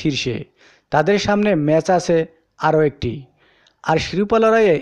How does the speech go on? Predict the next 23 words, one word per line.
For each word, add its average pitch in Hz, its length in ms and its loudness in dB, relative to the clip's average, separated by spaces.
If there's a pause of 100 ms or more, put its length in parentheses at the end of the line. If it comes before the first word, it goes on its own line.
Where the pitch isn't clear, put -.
এগিয়ে 185 300 0
থাকা 190 280 0
ম্যান 151 260 0
সিটির 196 340 -4
সামনে 202 280 0 (340)
ম্যাচ 151 260 2
দুটি। 131 340 -4 (440)
দুই 170 220 0
ম্যাচে 220 340 2
জিতলে 196 380 0 (320)
এক 185 180 0 (100)
পয়েন্ট 190 280 2 (100)
এগিয়ে 180 280 0
থেকে 180 280 -2
শিরোপা 180 380 0
জিতবে 160 360 0 (500)
পেপ 196 140 2 (100)
গার্দিওলার 165 680 2
দল। 123 220 0 (1200)
ইনজুরি 226 400 0
নিয়ে 233 220 2
মাঠ 139 320 0
ছাড়লেও 208 360 2